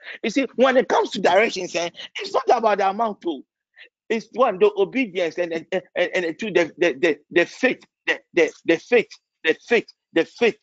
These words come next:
and the third one is, is just the principle. Seven Ghana. If you send seven point one, it will not work.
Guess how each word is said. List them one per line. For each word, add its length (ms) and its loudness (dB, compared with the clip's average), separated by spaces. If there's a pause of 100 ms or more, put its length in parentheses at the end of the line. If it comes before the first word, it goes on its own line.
(120)
and 140 0
the 180 0
third 180 2
one 200 -2
is, 140 -8 (240)
is 220 -2 (240)
just 200 0
the 180 0
principle. 540 -6 (1200)
Seven 380 0
Ghana. 360 -2 (720)
If 180 -4
you 80 -6
send 280 2
seven 300 -2
point 260 -4
one, 180 -4
it 140 -6
will 80 -4
not 220 -6
work. 180 -4